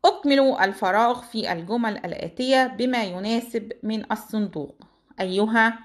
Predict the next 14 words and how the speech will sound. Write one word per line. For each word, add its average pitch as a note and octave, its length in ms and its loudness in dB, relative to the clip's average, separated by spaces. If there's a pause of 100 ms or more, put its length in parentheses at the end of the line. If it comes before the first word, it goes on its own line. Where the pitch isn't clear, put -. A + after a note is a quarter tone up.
يا، G#3 520 -2 (240)
أيتها. G3 640 -4 (920)
حذاري A3 960 2 (320)
يا A3 520 -4 (140)
صغيري. F3+ 840 -2 (1300)
احذر C4+ 520 0 (140)
أيها G3+ 480 0
الفتى A#3 680 0
الشجاع. G3 600 -4 (1000)
احذري A#3 760 0
أيتها A#3+ 840 0
البنت G#3+ 480 -4
اللطيفة. B3 720 -2 (1040)
انتبهوا C#4+ 880 0